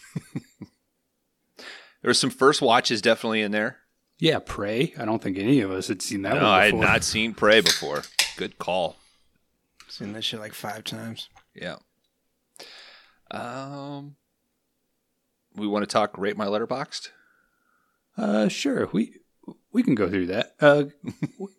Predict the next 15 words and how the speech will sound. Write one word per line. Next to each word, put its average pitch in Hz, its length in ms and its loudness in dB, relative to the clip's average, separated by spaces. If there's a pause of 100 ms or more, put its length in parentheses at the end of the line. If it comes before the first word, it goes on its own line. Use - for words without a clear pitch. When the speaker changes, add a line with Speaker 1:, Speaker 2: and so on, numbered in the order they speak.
Speaker 1:
we 240 120 8
play 117 200 4
a 107 40 4
game 104 220 2
called 101 200 0
Rate 95 160 -2
My 95 140 -6
Letterboxd 98 640 -4
where 92 340 -2 (380)
each 190 220 0
week 110 360 -2
we 110 440 0 (100)
try - 160 0
to 127 80 4
guess 101 580 -2